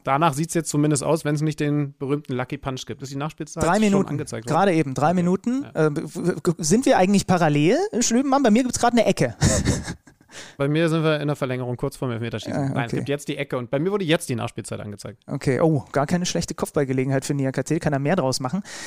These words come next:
Speaker 2: Äh, die Hertha hatte durch
Speaker 1: Bin ich
Speaker 2: Kun-
Speaker 1: aufgeregt, die werde ich gleich sehen.
Speaker 2: <laughs> Hertha hatte durch Kunja übrigens auch noch eine gute Chance mit einem Schlenzer, äh, wo Zentner pariert. Also das muss man echt sagen, zweite Halbzeit, zieh ich meinen Hut, hab ich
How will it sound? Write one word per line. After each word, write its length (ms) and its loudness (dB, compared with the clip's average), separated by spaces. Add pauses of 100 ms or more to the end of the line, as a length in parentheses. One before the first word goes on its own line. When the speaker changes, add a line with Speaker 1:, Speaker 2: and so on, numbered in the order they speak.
(140)
Speaker 2:
Äh, 100 2
die 140 4
Hertha 160 4
hatte 160 4
durch 140 4
Speaker 1:
Bin 80 2
ich 80 6
Speaker 2:
Kun- 80 2
Speaker 1:
aufgeregt, 320 -2
die 80 -2
werde 100 2
ich 60 -6
gleich 160 -4
sehen. 160 -2
Speaker 2:
<laughs> 600 2
Hertha 280 4
hatte 200 2
durch 280 0
Kunja 260 6
übrigens 300 2
auch 140 -2
noch 140 0
eine 140 4
gute 240 2
Chance 380 0
mit 100 -2
einem 120 0
Schlenzer, 600 2
äh, 200 -2
wo 200 0
Zentner 380 2
pariert. 400 2 (320)
Also 140 2
das 160 2
muss 160 2
man 120 4
echt 220 0
sagen, 240 2
zweite 320 2
Halbzeit, 480 2 (180)
zieh 180 2
ich 80 2
meinen 240 6
Hut, 300 4
hab 180 -2
ich 180 -2